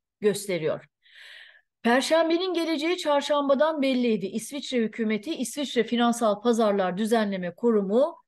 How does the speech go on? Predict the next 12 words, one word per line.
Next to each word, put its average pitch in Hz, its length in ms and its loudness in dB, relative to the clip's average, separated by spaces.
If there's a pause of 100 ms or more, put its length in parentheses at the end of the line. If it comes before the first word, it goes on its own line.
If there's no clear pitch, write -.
(180)
finma 247 760 -2
ve 190 180 -2
İsviçre 202 680 -4
Merkez 190 560 0
Bankası 202 640 -2 (140)
S 165 260 0
N 160 180 -8
B 269 220 0 (300)
bu 240 160 0
durumu 175 400 -4
göremedi 202 520 0
mi 139 180 -10